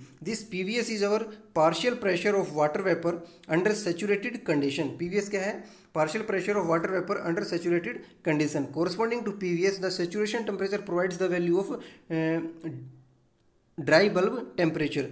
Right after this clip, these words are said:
अगर आपका जो पीवीएस है इसके कॉरस्पॉन्डिंग अगर आप सैचुरेशन टेम्परेचर देखेंगे तो वो किसकी वैल्यू देगा आपको?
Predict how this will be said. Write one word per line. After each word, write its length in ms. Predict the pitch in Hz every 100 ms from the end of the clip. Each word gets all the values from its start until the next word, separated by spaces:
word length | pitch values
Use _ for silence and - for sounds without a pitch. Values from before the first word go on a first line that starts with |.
| - - -
अगर 220 | 175 220
आपका 760 | 170 175 175 196 208 202 -
जो 140 | 160 170
पीवीएस 560 | - 160 165 214 202
है 140 | 156 147
इसके 280 | 170 170 208
कॉरस्पॉन्डिंग 600 | 190 180 175 208 226 214
अगर 160 | 202
आप 100 | 208
सैचुरेशन 500 | - 180 185 185 196
टेम्परेचर 380 | 175 165 170 180
देखेंगे 360 | 170 165 170 202
तो 100 | 202
वो 60 |
किसकी 260 | 196 175 190
वैल्यू 200 | 185 175
देगा 220 | 170 170
आपको? 320 | 170 247 254